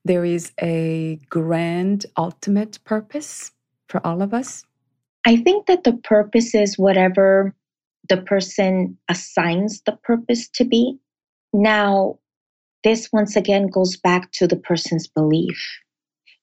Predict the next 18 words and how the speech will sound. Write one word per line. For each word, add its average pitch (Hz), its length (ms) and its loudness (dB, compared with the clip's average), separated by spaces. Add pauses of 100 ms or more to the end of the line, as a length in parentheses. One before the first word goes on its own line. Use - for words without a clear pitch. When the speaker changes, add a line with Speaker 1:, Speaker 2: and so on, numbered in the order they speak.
(120)
Speaker 2:
because 190 960 2 (220)
if 190 200 0
the 202 100 -2
person 233 680 2
doesn't 202 300 2
have 190 240 -2 (100)
any 214 280 2
belief 196 640 0 (100)
that 180 180 0
they 180 120 2
have 185 500 0 (480)
any 185 360 2
purpose 269 460 0
in 170 180 0
life, 165 260 0
well, 175 180 0
guess 175 280 0
what? 220 300 0